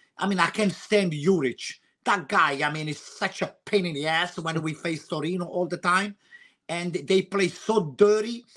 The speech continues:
and we never can match the, the, the intensity of the dirtiness of those, uh, Torino's player. But nevertheless, we lost two out of three games. So likely we spanked them on the last time that we met them.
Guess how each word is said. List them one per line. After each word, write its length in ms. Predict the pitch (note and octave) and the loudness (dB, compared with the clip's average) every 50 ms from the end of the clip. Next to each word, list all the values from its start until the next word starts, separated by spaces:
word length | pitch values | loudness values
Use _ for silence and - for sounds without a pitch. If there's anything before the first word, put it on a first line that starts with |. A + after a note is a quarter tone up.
| - _ _ - | -20 _ _ -2
and 200 | E3+ F#3 F3 F3 | 0 0 2 2
we 80 | F#3+ | 2
never 380 | F#3 F#3 G3 A#3 A#3 G3 G#3 - | 2 2 2 0 0 0 -2 0
can 260 | - - G3 F3+ F3 | 0 0 0 0 0
match 300 | F#3 F#3+ F3+ F3 - - | 0 -2 -2 -4 -6 -10
the, 240 | D3+ C3 D#3+ D#3 C#3+ | -8 -6 -4 -4 -4
the, 160 | C#3 E3 C#3+ | -4 -6 -6
the 120 | C#3+ D3 D#3 | -4 -4 -4
intensity 520 | D3 - - F#3+ F3 F3+ D3+ F3 E3+ F3+ | -6 -4 -2 -2 -2 -2 -4 -4 -2 -2
of 160 | F3+ D3+ C#3+ | -2 -2 -2
the 120 | C3+ - - | -4 -6 -2
dirtiness 600 | - - F3+ F3+ E3 D#3 D3 E3 D#3 D3+ - - | 0 2 2 2 2 -2 -4 -6 -6 -6 -8 -8
of 240 | D3+ C#3+ C#3 C#3 - | -6 -6 -6 -4 -2
those, 240 | C#3+ C#3 C#3 - | -2 -2 -2 -2
uh, 140 | D#3+ C#3+ C3 - - _ _ _ _ _ _ | -4 -6 -6 -8 -10 _ _ _ _ _ _
Torino's 420 | - E3 D#3 E3 E3+ E3 D#3 - - | -6 -4 -2 -2 -2 -4 -6 -6 -8
player. 360 | - E3 E3 F3 F#3+ F#3+ F3+ | -4 -2 0 2 2 2 2
But 160 | E3+ F#3 F#3+ | 0 0 0
nevertheless, 500 | G#3 A#3 G#3+ A3 F#3 F#3+ G3+ F#3 F3+ - | 0 -2 -2 -2 -2 0 0 0 0 -2
we 120 | F3 F3+ F#3 | -4 -2 0
lost 380 | F#3 F#3+ F#3 D#3 - - - | 0 0 0 -2 -4 -10 -10
two 200 | - A3+ A3 G#3+ | -4 0 2 2
out 100 | F#3+ E3+ | 2 2
of 100 | F3+ D#3 - | 0 -4 -6
three 200 | - C#3+ F3+ F3 | -6 -6 -4 -4
games. 440 | D#3 E3+ E3 E3 F3+ F#3 F3+ - _ _ _ _ _ _ | -2 -4 -4 -4 -4 -6 -8 -12 _ _ _ _ _ _
So 160 | - - G#3+ | -2 0 2
likely 420 | G3 F#3+ A3 A3+ A3 - F#3+ F3+ | 4 4 4 4 4 2 2 2
we 140 | E3+ E3 F3+ | 2 2 0
spanked 500 | F3+ - - - - G#3 G3+ G3+ F3+ - | 0 -2 -6 0 2 2 4 2 2 -2
them 140 | F#3 E3+ E3 | -2 -2 -2
on 100 | D#3+ D#3+ | -4 -4
the 80 | D#3+ E3+ | 0 2
last 260 | F3+ F3 E3+ - - | 2 2 2 0 -2
time 240 | F3+ E3+ E3 D3+ C#3 | -2 0 0 0 -4
that 160 | D#3 D3+ - | -6 -6 -4
we 140 | D3 D3+ D3+ | -4 -4 -2
met 300 | D3 D#3 E3+ F3 - - | -2 -4 -4 -4 -4 -4
them. 200 | G3+ G#3 G#3 | -4 -4 -4